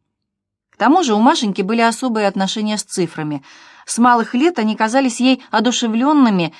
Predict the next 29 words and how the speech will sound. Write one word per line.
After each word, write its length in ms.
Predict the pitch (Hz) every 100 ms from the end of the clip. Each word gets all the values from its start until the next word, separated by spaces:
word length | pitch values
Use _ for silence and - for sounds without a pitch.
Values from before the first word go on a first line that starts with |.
| -
и 180 | 226 226
исполненными 680 | - 285 302 240 214 208
глубокого 540 | 185 208 208 240 240 240
смысла. 640 | - 226 196 143 143 127 - _ _ _
Можно 260 | 202 240 233
сказать, 400 | 226 240 262 262
она 180 | 208 208
родилась 420 | 208 220 214 175
с 100 | -
этим 240 | 139 160
даром 280 | 147 165 165
небес. 480 | 165 156 151 143 - _ _ _ _ _ _ _ _ _ _ _ _
Так 180 | 208 214
что, 160 | - 220
когда 260 | 220 226
дядя 260 | 214 214 214
Павел 320 | 214 208 196
стал 280 | - 208 196
посвящать 580 | 196 202 196 185 175 175
её 220 | 170 170
в 40 |
науку 380 | 170 170 165 165
чисел, 500 | - 208 214 247 240 - _ _ _ _
это 220 | 233 262 269
захватило 560 | 269 262 254 240 233
её 340 | 220 214 214 202
в 80 |
высшей 400 | 170 180 170 190
степени. 600 | 175 - 160 156 143 143